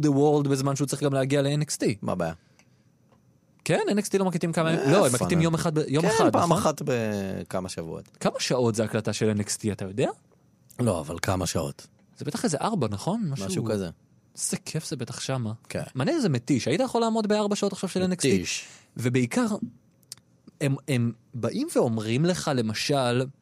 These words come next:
Speaker 1: מה קרה בין התוכניות הקודמות לתוכנית הזאת? כי פתאום יכול להיכנס לך טאג טים חדש, כי היה קרב ב-, בסט הקלטות הקודם, פתאום נכנסים לך מישהו, אנשים אחרים שהם לא
Speaker 2: אה,
Speaker 1: אלופים.
Speaker 2: אני מבין מה, לא, אני חושב שהם מצלמים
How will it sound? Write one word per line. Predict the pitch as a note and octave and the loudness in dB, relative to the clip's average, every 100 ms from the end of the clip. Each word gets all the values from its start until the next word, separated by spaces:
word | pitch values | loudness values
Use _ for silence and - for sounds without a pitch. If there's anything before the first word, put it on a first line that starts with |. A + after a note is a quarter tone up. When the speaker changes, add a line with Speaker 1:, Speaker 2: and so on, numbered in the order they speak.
| _ _ _ - | _ _ _ -6
Speaker 1:
מה | A2+ C3+ | -2 -2
קרה | - C#3+ C#3+ | 0 2 2
בין | A#2+ B2 | 2 0
התוכניות | C#3 B2 A#2+ A2+ | -2 -4 -2 -4
הקודמות | C#3 A#2 G2+ G#2 A2 A#2+ - - | -2 -4 -2 -2 -2 -4 -16 -8
לתוכנית | G#2+ G2+ G2+ A2+ A2+ | -8 -8 -12 -8 -6
הזאת? | G#2+ F#2 A2 D3 - _ _ _ _ _ _ _ | -6 -2 -2 -2 -12 _ _ _ _ _ _ _
כי | - | -4
פתאום | E3 C#4 | 2 2
יכול | A#3 B3 | 4 4
להיכנס | A#3+ G#3 A3 | 4 2 2
לך | - G#3 | 0 -2
טאג | - G#3+ E3+ | 2 2 2
טים | G#3 F#3 | 0 0
חדש, | - B2 A2 - | 0 -2 -2 -2
כי | A#2+ | 0
היה | C3+ | 0
קרב | - C3+ C#3 C3 A#2+ - | 0 2 2 0 -4 -6
ב-, | B2 A2+ | -2 0
בסט | A2+ A2 - E3 E3+ | 0 0 0 0 0
הקלטות | D#3 B2+ D3 | -2 -2 0
הקודם, | E3+ B2+ A#2 E3 D#3+ - _ _ | -2 0 2 2 0 -6 _ _
פתאום | D3 F3 | -2 0
נכנסים | D3+ C#3 D#3 | 0 0 -2
לך | D3 | -4
מישהו, | B2+ C3+ D3+ A#2+ B2+ | -6 -2 -2 -2 -4
אנשים | C#3 A#2+ - | -4 -2 -2
אחרים | D#3 C3 G2 | -2 2 4
שהם | G2+ G#2 | 4 6
לא | G#2 | 6
Speaker 2:
אה, | G2 | 4
Speaker 1:
אלופים. | F#2+ G2 | 4 2
Speaker 2:
אני | G2 | 0
מבין | F#2+ G#2+ | 0 0
מה, | G#2+ - | 0 0
לא, | C3 E3+ E3+ B2 | 2 4 4 2
אני | A2 | 0
חושב | - A#2+ - G3 | 0 -2 0 -2
שהם | - G#3+ F3+ | 0 0 0
מצלמים | E3 - C3+ B2 B2+ C#3+ D3+ D#3 | -2 0 0 2 0 0 0 -2